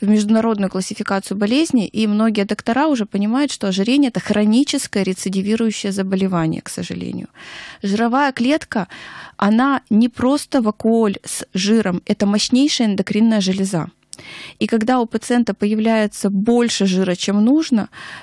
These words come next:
то, ну, можно сказать так, что жир оккупирует организм. То есть он начинает делать все, чтобы максимально укрепиться в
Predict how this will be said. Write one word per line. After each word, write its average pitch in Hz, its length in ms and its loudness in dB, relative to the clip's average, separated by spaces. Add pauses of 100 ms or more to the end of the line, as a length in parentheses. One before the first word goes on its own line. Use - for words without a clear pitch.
(140)
то, 226 120 2
ну, 294 200 4
можно 262 280 2
сказать 214 420 -2
так, 220 180 -2
что - 200 -4
жир 220 320 0
оккупирует 220 720 0
организм. 202 520 -2
То 180 80 -6
есть - 140 -4
он 294 160 4
начинает 220 600 0 (200)
делать 202 380 0
все, 349 380 -2 (320)
чтобы 214 440 -2
максимально 240 680 0
укрепиться 226 800 0 (720)
в 247 340 2